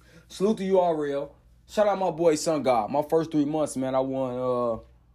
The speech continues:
three months of the, uh, of the app. The app, uh, paid for by my nigga Sun God. He had, like, a, uh, a little challenge and shit on YouTube. Follow certain bloggers and tell 'em you sent them here. I might do some,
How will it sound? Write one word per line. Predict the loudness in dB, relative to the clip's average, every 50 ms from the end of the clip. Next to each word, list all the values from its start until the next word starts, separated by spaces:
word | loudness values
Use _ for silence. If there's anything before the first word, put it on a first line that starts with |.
| _ _ _ _ -4
three | 0 0 2
months | 2 2 0 -2 -2
of | -4 -6 -6 -8 -8
the, | -6
uh, | -4 -2 -2 -2 -4 -6
of | -8
the | -6 -4 -2 0
app. | 0 0 -2 -8 _ -20 -20 -20 -20 -20 -20 -20 -20 _ _ _ -20 -20 -20 -20 -20 _ _ _ -8
The | -2 0
app, | 2 2 0 -2 -6 -14 -4 0
uh, | 0 2 2 2 2 2 2 2 2 2 0 -4 -8 -16 _ _ _
paid | 2 2 4 4 2 0 0
for | 0 2 4 4
by | 4 4
my | 2 2 0
nigga | -2 -2 -2 -4
Sun | -2 0 0 0 2 2
God. | 2 2 2 0 -2
He | -4 -2 0
had, | 0 0 0
like, | 0 -2 -4
a, | -4 -4
uh, | -4 -2 -2 -2 0 0 -2 -2 -4 -6 -12 _ _ _ _ _ _ _ _ _ _ _ _ _ _ _ _ _ _ _ _ _ _ -20 _ _ _ _ _ -20 -20 _ _ _ -8
a | -4
little | -2 -2 -2 -2
challenge | -2 0 2 4 4 2 0 -2 -6
and | -6 -4
shit | -2 0 0
on | 0 0 0
YouTube. | 0 0 0 0 0 0 2 2 2 0 0
Follow | 0 2 2 4 2 2
certain | -2 -2 -2 -2 -2 -2 0
bloggers | 2 4 4 4 2 0 -2 -4 -8 -12 -12 -14 _ _ _ _ _ _ _ _ _ _ _ -18 -16
and | -14 -8
tell | -4 0 0 0
'em | 2 0
you | -2 -2
sent | -2 -2 -2 -2 -2
them | -4 -4 -4
here. | -2 0
I | 0 0
might | 0 0 -2 -2 -2
do | -4 -6
some, | -4 -4 -4 -4 -4 -6 -10